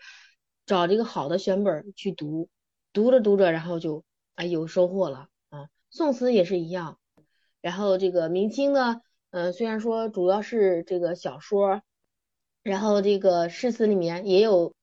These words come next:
一些这个选本儿，还有小说儿其实也有一些节选的啊，就都可以去读。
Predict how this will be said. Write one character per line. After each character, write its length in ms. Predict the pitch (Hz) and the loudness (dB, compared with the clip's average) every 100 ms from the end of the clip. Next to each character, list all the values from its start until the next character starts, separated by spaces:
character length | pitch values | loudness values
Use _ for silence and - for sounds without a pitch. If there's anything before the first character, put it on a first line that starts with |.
| _ _ _ | _ _ _
一 100 | 190 | -12
些 360 | 185 175 156 156 | -4 -2 -2 -6
这 100 | 170 | -8
个 60 | |
选 240 | 165 160 180 | -6 -6 -6
本 100 | 165 | -8
儿， 80 | 131 | -8
还 160 | 208 220 | -2 2
有 260 | 196 185 - _ _ | 4 2 -2 _ _
小 200 | - 185 | -2 -2
说 160 | 170 285 | 2 2
儿 100 | 285 | 2
其 160 | 285 247 | 0 -2
实 120 | 240 | 0
也 140 | 240 | 4
有 180 | 262 202 | 6 4
一 40 | |
些 360 | 202 220 214 208 | 4 2 2 0
节 260 | 208 190 233 | 2 2 4
选 300 | 233 151 147 | 0 -4 -8
的 220 | 156 - _ | -14 -16 _
啊， 200 | 160 156 | -14 -12
就 220 | 151 160 _ | -10 -12 _
都 200 | - 175 | -2 -2
可 160 | 170 175 | -2 -8
以 100 | 151 | -10
去 160 | 151 160 | -10 -14
读。 360 | 147 151 160 | -12 -14 -14